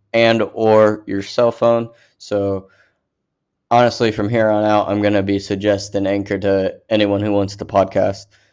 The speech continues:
because it is amazing. So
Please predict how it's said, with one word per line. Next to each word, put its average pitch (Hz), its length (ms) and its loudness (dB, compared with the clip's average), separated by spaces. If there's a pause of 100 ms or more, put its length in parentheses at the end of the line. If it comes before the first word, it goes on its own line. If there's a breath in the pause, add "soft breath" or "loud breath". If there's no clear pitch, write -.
(140)
because 98 360 -4
it 101 160 -2
is 95 420 -6
amazing. 95 540 -4 (480)
So 101 480 -2